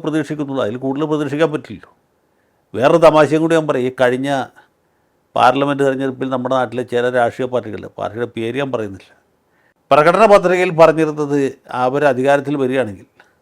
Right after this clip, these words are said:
അധികാരത്തിലും വരില്ലെന്ന് അവർക്കും അറിയാം, നമുക്കും അറിയാം, പക്ഷേ എന്നാലും പ്രകടന പത്രികയിൽ പറഞ്ഞത് "ഞങ്ങൾ അധികാരത്തിൽ വന്നാൽ ഗവർണറുടെ പദവി ഇല്ലാതായി കളയും" എന്നാണ്. അത് ഒരിക്കലും സാധ്യമായിട്ടുള്ള കാര്യമല്ല. നമ്മൾ നമ്മുടെ ജനാധിപത്യ സംവിധാനം മൊത്തം മാറ്റേണ്ടി വരും. കാരണം എന്ന് വെച്ചാൽ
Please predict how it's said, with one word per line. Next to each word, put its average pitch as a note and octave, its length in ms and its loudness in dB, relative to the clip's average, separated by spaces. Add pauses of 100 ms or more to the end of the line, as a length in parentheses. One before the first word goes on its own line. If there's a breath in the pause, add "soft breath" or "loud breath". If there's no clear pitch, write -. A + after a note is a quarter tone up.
(120)
അധികാരത്തിലും A2 540 -8
വരില്ലെന്ന് D3 380 2
അവർക്കും D#3 220 4
അറിയാം, D#3+ 220 6
നമുക്കും D3 240 0
അറിയാം, B2 220 -2
പക്ഷേ B2 200 -6
എന്നാലും C3+ 240 -6 (640)
പ്രകടന C#3+ 360 0
പത്രികയിൽ E3 360 2
പറഞ്ഞത് C3+ 360 -6
"ഞങ്ങൾ C3 260 -2
അധികാരത്തിൽ C3 360 0 (100)
വന്നാൽ A#2 200 -6 (140)
ഗവർണറുടെ C#3+ 500 0 (100)
പദവി C#3 320 0
ഇല്ലാതായി C#3+ 320 0
കളയും" A2+ 180 -4 (140)
എന്നാണ്. F#2 240 -18 (1300)
അത് A#2 240 0
ഒരിക്കലും F#3 440 2
സാധ്യമായിട്ടുള്ള F#3 500 4
കാര്യമല്ല. D#3+ 260 2
നമ്മൾ C#3 140 -6
നമ്മുടെ D3 220 -2
ജനാധിപത്യ D3 540 0
സംവിധാനം D3 420 -2
മൊത്തം D3 260 -4
മാറ്റേണ്ടി B2+ 300 -2
വരും. G#2 140 -6
കാരണം A2+ 160 -6
എന്ന് A2+ 100 -10
വെച്ചാൽ A#2+ 160 -6